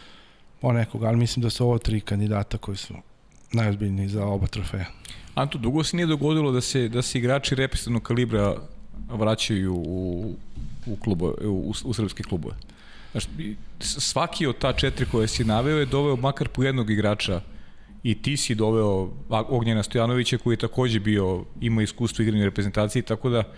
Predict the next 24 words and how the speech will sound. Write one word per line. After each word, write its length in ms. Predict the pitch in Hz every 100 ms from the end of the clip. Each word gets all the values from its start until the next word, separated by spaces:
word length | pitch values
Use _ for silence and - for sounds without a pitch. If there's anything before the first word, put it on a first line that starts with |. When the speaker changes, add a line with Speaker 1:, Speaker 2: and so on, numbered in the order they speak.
| - - -
Speaker 2:
e, 100 | 104
to 240 | 92 113 131
je 60 |
nešto 320 | 127 127 -
što 280 | 135 - 127
je 180 | 120 113 -
veliki 460 | 113 120 135 -
benefit, 640 | 120 143 143 - 117 - 117
ne 160 | 120
samo 280 | 117 139 143
za 100 | 123
klubove, 360 | - 127 147 143
nego 180 | 135
za 80 | 135
sve 180 | 131 147
ko-, 280 | - 143 135
ljude 180 | 143 143
koji 180 | - 131
vole 240 | 143 139
vaterpolo 500 | 131 135 131 - 135
i 60 | 127
koji 280 | 135 131
se 160 | 123 135
nadaju 420 | 123 123 127 117